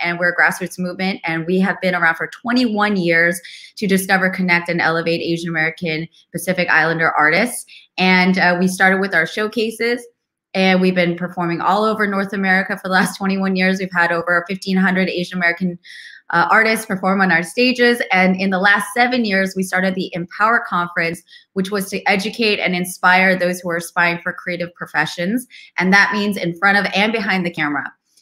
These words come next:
So it's been a <laughs> really exciting ride. We've had some amazing speakers, some incredible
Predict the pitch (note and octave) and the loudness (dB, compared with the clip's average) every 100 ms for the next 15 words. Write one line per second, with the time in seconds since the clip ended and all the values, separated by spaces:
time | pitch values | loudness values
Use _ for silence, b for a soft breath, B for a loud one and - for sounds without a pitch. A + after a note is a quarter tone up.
0 | _ - G#3 F#3 F#3 F#3 - G3 - G#3 | _ -4 2 4 4 2 -2 -6 -2 0
1 | G3+ F#3+ F#3 A#3+ A3 G3 A#3 A3 G#3 G3+ | 2 2 4 6 4 2 2 2 2 2
2 | G#3 A3 G#3 G3 F3 F#3+ F#3 F#3 F#3+ G3+ | 2 2 0 0 -2 -2 -2 2 2 2
3 | G3 G3+ - F#3+ F#3 F#3 F#3 F3 F3+ F3+ | 0 -4 -6 -6 -4 -4 -4 -8 -4 -2
4 | F3 E3+ E3 | -2 -2 -6